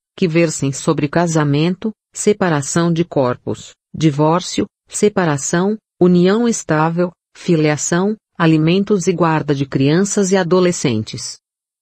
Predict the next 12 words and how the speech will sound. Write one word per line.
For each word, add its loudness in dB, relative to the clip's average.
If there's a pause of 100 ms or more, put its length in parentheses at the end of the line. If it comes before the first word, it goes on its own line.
(260)
Três, 0 (180)
em 0
que -2
constem 0
dados 0
protegidos 0
pelo 0
direito 0
constitucional -2
à 2
intimidade. -2 (680)
Quatro, 0